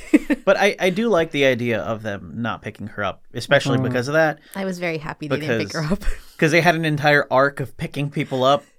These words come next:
Speaker 2: and then they started the next arc by picking another person up,
Speaker 3: Mm-hmm.
Speaker 2: and, and that would set the expectation, expectation for the audience that, like, okay,
Speaker 3: Yeah.
Speaker 2: well, this character's gonna
Speaker 3: Yeah.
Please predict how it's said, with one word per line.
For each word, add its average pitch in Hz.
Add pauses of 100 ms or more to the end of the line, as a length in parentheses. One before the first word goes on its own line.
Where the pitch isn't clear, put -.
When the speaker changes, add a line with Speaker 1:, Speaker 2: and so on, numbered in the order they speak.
(140)
Speaker 2:
and 135
then 135
they 135
started 139
the 135
next 131
arc 123 (160)
by 143
picking 156
another 143
person 147
up, 147 (240)
Speaker 3:
Mm-hmm. -
Speaker 2:
and, 120
and 117 (180)
that 151
would 151
set 147
the 143
expectation, 127
expectation 113
for -
the 117
audience 107
that, 85
like, 101
okay, 135
Speaker 3:
Yeah. 120
Speaker 2:
well, 113
this 117
character's 104
gonna 101
Speaker 3:
Yeah. 135